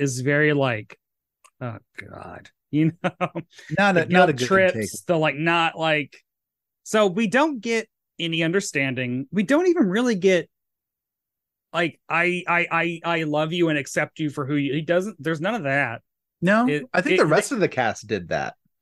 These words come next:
Speaker 1: Yeah. <laughs>
Speaker 2: The rest of the cast w-, w-, played that note, but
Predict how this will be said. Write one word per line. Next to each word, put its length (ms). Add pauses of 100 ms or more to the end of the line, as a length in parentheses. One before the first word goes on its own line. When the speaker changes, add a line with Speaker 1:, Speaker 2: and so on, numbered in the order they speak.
Speaker 1:
Yeah. 420
<laughs> 60 (800)
Speaker 2:
The 100
rest 240
of 60
the 100
cast 380
w-, 680 (140)
w-, 220
played 220
that 180
note, 280
but 140